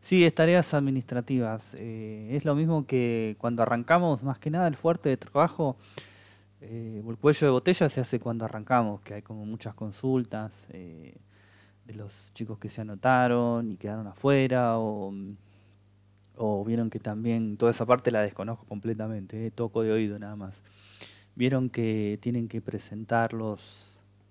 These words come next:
los, eh, títulos secundarios, todo ese tipo de cosas, bueno, eh, es para hacer ese laburo. Pero me parece que está piola,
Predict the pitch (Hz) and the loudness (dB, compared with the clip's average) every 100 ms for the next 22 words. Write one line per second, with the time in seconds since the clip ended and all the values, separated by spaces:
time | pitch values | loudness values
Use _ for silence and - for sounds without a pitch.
0 | _ _ _ _ _ _ - 120 113 110 | _ _ _ _ _ _ -4 -2 0 -2
1 | 107 - 104 104 90 90 - 117 117 104 | -6 -8 -10 -8 -12 -10 -6 -4 -4 -4
2 | 123 110 110 135 131 120 113 104 123 120 | -6 0 6 8 8 6 4 0 -4 -6
3 | - 120 120 107 135 - 135 117 113 107 | -8 -10 -8 -4 -4 -2 -4 -4 -6 -10
4 | - - - - 120 120 110 - 120 113 | -14 -20 -18 -14 -10 -6 -6 -2 -2 -2
5 | 113 113 117 95 - _ _ - 110 107 | -6 -4 -4 -6 -12 _ _ -6 -4 -2
6 | 107 107 104 104 107 117 147 190 156 131 | -2 -4 -4 -6 -8 0 2 2 0 0
7 | 123 151 180 165 156 | -2 2 2 2 0